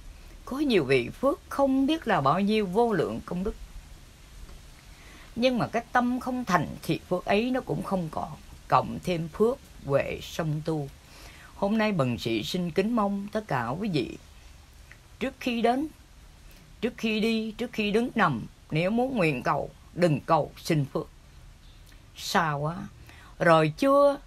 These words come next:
chưa ai ừ, chưa ai cho, chưa ai nói được. Mình xin bao la. <laughs> Mình biết cái tội của người ta không? Giờ mình biết người ta có đầy cái phước đức. Mình thiếu để cho người ta đầy, người ta hưởng, còn mình chưa.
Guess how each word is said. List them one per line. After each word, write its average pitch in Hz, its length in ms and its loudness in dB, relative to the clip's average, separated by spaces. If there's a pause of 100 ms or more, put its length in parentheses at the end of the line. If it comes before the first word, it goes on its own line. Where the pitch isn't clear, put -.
(180)
chưa 269 180 6
ai 269 220 4
ừ, 139 360 4
chưa 247 200 2
ai 247 380 0
cho, 240 300 4
chưa 233 180 2
ai 233 240 2
nói 247 220 2
được. 143 300 4 (600)
Mình 151 240 0
xin 170 300 -4
bao 185 200 -2
la. 185 320 -8 (720)
<laughs> 117 60 -6 (800)
Mình 175 180 4
biết 226 140 4
cái 294 120 -2
tội 170 240 4
của 240 120 -2
người 165 80 -2
ta 180 80 -2
không? 214 360 -2 (480)
Giờ 160 100 2
mình 143 220 2
biết 208 200 2
người 151 100 2
ta 202 200 0
có 226 140 -4
đầy 156 180 6
cái 185 140 -2
phước - 240 -4
đức. 247 140 0 (1080)
Mình 143 300 2
thiếu 262 400 0 (320)
để 131 220 2
cho 190 140 0
người 143 180 0
ta 165 160 -4
đầy, 139 220 4
người 117 100 -4
ta 143 220 0
hưởng, 113 300 -4
còn 139 180 0
mình 110 240 -2 (100)
chưa. 170 340 2